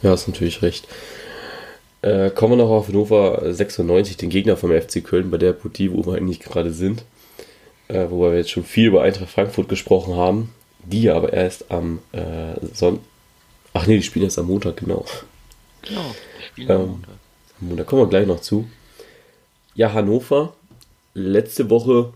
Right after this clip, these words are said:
Speaker 1: gegen, äh, Freiburg gewonnen. Ja, ob das jetzt verdient war oder nicht, äh, kann ich nicht beurteilen. Dafür musst du neunzig Minuten sehen, finde ich. Aber gegen Freiburg zu gewinnen ist ja anfangs auch mal nicht so schlecht.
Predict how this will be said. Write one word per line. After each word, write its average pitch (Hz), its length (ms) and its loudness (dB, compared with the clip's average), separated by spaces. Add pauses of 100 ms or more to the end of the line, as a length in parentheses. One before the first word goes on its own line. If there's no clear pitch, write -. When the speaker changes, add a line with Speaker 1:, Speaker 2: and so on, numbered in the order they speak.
(160)
Speaker 1:
gegen, 101 500 2
äh, 82 380 0
Freiburg 107 500 0
gewonnen. 104 560 0 (1900)
Ja, 87 60 -8
ob 82 240 -4 (440)
das 87 140 -8
jetzt 90 120 -8
verdient 92 360 -2
war 95 80 4
oder 87 180 4
nicht, 101 380 -2
äh, 80 440 0 (240)
kann 98 160 -2
ich 92 140 -2
nicht 113 180 -2
beurteilen. 107 500 4
Dafür 92 220 -2
musst 95 280 -4
du 92 40 0
neunzig 92 400 0
Minuten 101 300 -2
sehen, 98 260 0
finde 104 300 -2
ich. - 160 -12 (1400)
Aber 101 180 2
gegen 98 220 2
Freiburg 101 400 4
zu - 100 -12
gewinnen 95 300 2
ist 101 140 2
ja 90 180 4
anfangs 92 400 -2
auch - 80 0
mal 101 160 2
nicht 92 200 0
so 98 200 0
schlecht. - 500 0